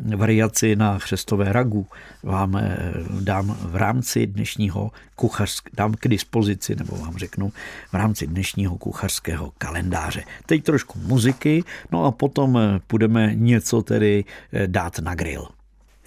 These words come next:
V kuchařském čarování, eh, jsme měli částečné zatmění, eh, slunce, eh, podání, eh, zpěvačky, kterou mám moc a moc rád.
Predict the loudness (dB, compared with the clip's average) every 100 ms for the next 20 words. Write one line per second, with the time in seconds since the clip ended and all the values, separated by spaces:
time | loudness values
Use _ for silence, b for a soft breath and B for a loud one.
0 | B B -2 2 2 2 2 0 2 2
1 | 6 6 6 6 6 2 B B -6 -2
2 | -2 0 0 2 2 2 0 0 0 0
3 | -2 2 2 2 2 2 4 4 4 0
4 | -2 -2 -2 -2 -2 0 2 0 0 B
5 | B B -6 -4 0 2 4 4 4 4
6 | 2 B B -8 -6 -4 -4 B -14 -18
7 | -14 -6 0 0 0 -2 -4 -2 0 0
8 | -2 B B 0 2 4 2 0 -2 -2
9 | 0 0 2 2 2